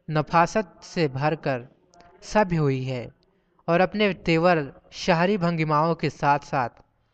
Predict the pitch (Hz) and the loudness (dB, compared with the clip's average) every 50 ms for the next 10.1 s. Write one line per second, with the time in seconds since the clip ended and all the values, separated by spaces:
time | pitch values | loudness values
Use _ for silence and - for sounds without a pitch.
0 | _ _ _ _ _ _ - 165 151 156 151 143 147 175 175 151 131 120 127 120 | _ _ _ _ _ _ -2 0 0 0 0 -2 -2 -2 0 0 -2 -2 -6 -10
1 | 120 123 120 117 127 139 _ _ _ _ _ _ _ _ - 156 147 - - - | -10 -10 -10 -10 -12 -18 _ _ _ _ _ _ _ _ -6 -6 -4 -4 -2 0
2 | 165 165 180 190 - - - - - - - - - - - - - - 196 240 | 0 0 0 -2 -4 -10 -16 -14 -14 -16 -16 -18 -18 -20 -20 -20 -10 -6 -4 -4
3 | 208 - - 226 - 202 185 180 165 185 196 196 202 196 190 - 175 156 151 147 | 0 0 0 0 0 0 -4 -2 -2 -4 -2 -2 -2 -4 -2 0 0 0 0 2
4 | 147 175 175 175 - 165 143 127 156 147 147 160 165 165 147 - - 120 113 123 | 2 2 2 2 0 -2 -2 -2 -2 -2 -2 -2 -4 -6 -8 -12 -16 -20 -20 -20
5 | _ _ _ _ _ _ _ - 113 143 165 170 185 190 170 - 202 190 190 180 | _ _ _ _ _ _ _ -8 -2 2 4 4 4 2 0 -2 -2 -2 0 0
6 | 175 175 180 175 156 151 135 - 156 143 147 160 165 156 - 135 120 113 120 - | 0 0 0 0 0 -2 -2 0 -2 -2 -2 -2 -4 -6 -8 -10 -12 -12 -14 -20
7 | _ _ _ _ - - _ _ - 147 151 160 156 175 180 196 190 190 - 165 | _ _ _ _ -20 -20 _ _ -6 -2 0 0 0 0 0 -2 -2 0 0 -2
8 | 160 160 - 196 190 190 185 175 - 185 170 - - 160 151 160 170 170 160 156 | -2 -2 -2 -2 -2 -2 -4 -4 -4 -4 -4 -2 -2 0 2 2 2 2 0 0
9 | 147 147 - 160 151 151 151 160 160 160 160 147 - 147 131 160 170 - - - | -2 0 0 -2 -2 -2 -2 -4 -4 -6 -8 -8 -8 -8 -8 -8 -10 -12 -14 -20
10 | - | -20